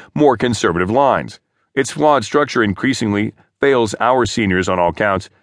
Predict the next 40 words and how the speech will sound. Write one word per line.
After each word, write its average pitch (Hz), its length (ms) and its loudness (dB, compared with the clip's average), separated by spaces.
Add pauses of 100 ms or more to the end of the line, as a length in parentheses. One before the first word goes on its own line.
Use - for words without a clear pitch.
(140)
responsiveness, 110 800 0
innovation, 101 460 -2
access, 98 440 0
cost, 95 340 0
and 92 100 -4
quality," 98 460 0 (220)
he 143 120 2
wrote 151 200 4
in 117 60 -2
two 127 160 -2
thousand 107 340 0
eight 113 160 0
in 101 80 0
the 95 80 0
Washington 92 460 0
Times. 92 380 -2 (400)
He 156 80 4
has 151 160 2
repeatedly 135 540 0
introduced 113 420 0
legislation 107 680 0
that 90 120 -2
would 107 160 0
have 95 160 -2
converted 107 420 0
Medicare 101 560 0 (220)
from 151 200 0
the 135 140 2
entitlement 139 520 0
program 87 420 0
it 82 80 -2
has 95 260 0
been 110 380 0
since 107 320 -2
its 92 140 -6
origins 104 520 0
in 107 60 -2
the 95 80 0
nineteen 87 320 -2
sixties - 480 -6